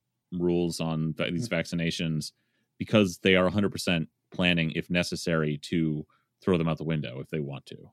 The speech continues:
Speaker 1: which
Speaker 2: Mm-hmm.
Speaker 1: is cool and good, and they should do that.
Speaker 2: Mm-hmm. Yeah,
Speaker 1: Those
Speaker 2: yeah.
Speaker 1: are places that are working on their own vaccines, but if, but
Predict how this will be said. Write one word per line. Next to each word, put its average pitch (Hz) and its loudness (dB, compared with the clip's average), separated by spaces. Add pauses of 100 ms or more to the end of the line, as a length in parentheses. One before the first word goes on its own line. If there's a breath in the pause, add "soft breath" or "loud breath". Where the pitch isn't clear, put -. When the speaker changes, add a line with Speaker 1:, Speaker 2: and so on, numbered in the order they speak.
(180)
Speaker 1:
which 80 -4
Speaker 2:
Mm-hmm. 120 -2
Speaker 1:
is - -4
cool 147 6
and 78 0
good, 87 2
and 76 -4
they 78 -2
should 80 -4
do 73 -8
that. 151 -6
Speaker 2:
Mm-hmm. 151 6 (240 loud breath)
Yeah, 151 8
Speaker 1:
Those 160 6
Speaker 2:
yeah. 185 6
Speaker 1:
are - 4
places 143 4
that 107 2
are 98 4
working 117 4
on 98 2
their 82 0
own 92 4
vaccines, 80 0
but 92 0
if, 90 0 (180)
but 107 4